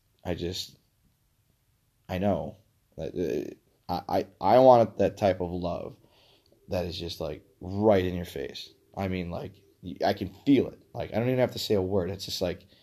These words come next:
she makes my heart skip a beat, you know? And that doesn't happen to me very often. So, um, it hasn't happened in a long time. And that's what I think was another thing that's super cool about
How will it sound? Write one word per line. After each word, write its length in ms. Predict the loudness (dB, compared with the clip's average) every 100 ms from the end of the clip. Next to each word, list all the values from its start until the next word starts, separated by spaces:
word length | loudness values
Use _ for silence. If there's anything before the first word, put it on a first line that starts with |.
| _ _ _ _ _ _ _
she 160 | -10 0
makes 200 | 2 4
my 100 | 2
heart 280 | 4 2 -4 -20 _
skip 300 | -8 -2 -2
a 40 | -2
beat, 360 | -6 -6 -8 _ _
you 180 | -8 -4
know? 320 | -2 -2 -4 -8
And 420 | -12 -10 -12 -16 _ _ _ _ 0
that 80 | 4
doesn't 240 | 4 4
happen 520 | 2 0 0 -6 -8 -14 _
to 120 | -8
me 140 | -6 -4
very 240 | -2 -2
often. 500 | -2 -4 -4 -6 -8 -16 _ _
So, 500 | -10 -6 -4 -6 -10 -18 _ _ _ _ -14
um, 520 | -12 -10 -10 -14 -18 -20 _ _ _ -12
it 80 | -2
hasn't 280 | -2 2
happened 220 | 0 0 -4
in 80 |
a 60 | -6
long 540 | -2 2 4 4 0
time. 220 | -10 -12 -6
And 100 | -2
that's 160 | 0 0
what 180 | -2 -2
I 60 |
think 260 | -4 -4 -6
was 220 | -4 -4 -6 -4
another 240 | -2 -2
thing 140 | -4 -6
that's 140 | -6
super 400 | -6 -4 -4 -4
cool 440 | -4 -4 -4 -8 -18 -20 _ _ _ _ _ _ _ _
about 540 | -4 0 0 0 -6